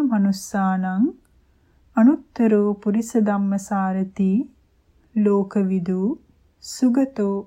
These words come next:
විජ්ජාචරණ සම්පන්නෝ සම්මා සම්බුද්ධෝ අරහං සෝ භගවා ඉතිපි.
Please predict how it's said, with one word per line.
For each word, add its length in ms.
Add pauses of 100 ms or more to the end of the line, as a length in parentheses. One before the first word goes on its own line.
(800)
විජ්ජාචරණ 1000
සම්පන්නෝ 920 (640)
සම්මා 680
සම්බුද්ධෝ 920 (840)
අරහං 600 (840)
සෝ 340 (240)
භගවා 640 (180)
ඉතිපි. 520